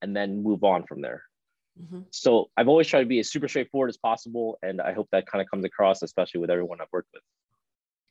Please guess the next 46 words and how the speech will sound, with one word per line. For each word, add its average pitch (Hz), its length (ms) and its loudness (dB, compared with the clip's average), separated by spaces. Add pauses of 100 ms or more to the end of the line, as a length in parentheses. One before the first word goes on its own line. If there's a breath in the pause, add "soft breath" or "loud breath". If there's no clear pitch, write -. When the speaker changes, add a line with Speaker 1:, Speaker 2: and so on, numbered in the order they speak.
(140)
Speaker 2:
I 180 40 -4
love 180 220 2
it. 180 180 -6 (180)
I 180 60 0
love 180 220 2
it. 170 120 -4
Okay. 196 320 0
So 202 140 -2
I 214 100 2
definitely 226 300 -2
wanna 233 180 -2
be 190 180 0
mindful 185 340 -2
of 175 100 -4
your 175 100 -2
time. 165 360 -6
So 170 180 -6
for 170 200 -4
those 180 280 -2
of 190 80 -6
you 180 140 0
who 180 120 -4
want 170 260 -2 (140)
to 175 220 -2 (340 loud breath)
go 190 160 6
deeper 180 320 2
on 175 120 2
this 165 120 -4
conversation 208 640 -6
with 196 180 -6
you, 190 360 -2 (180 loud breath)
Speaker 1:
<laughs> - 180 -4
Speaker 2:
hang 170 240 2
out 208 160 4
with 202 180 0
you, 175 440 0 (180 loud breath)
where 202 200 2
are 220 40 6
the 220 80 2
best 190 240 0
places 180 320 -6
I 170 80 -4
should 160 220 -14
send 147 200 -12
them? 131 220 -16 (1000 soft breath)
Speaker 1:
Uh, 123 320 8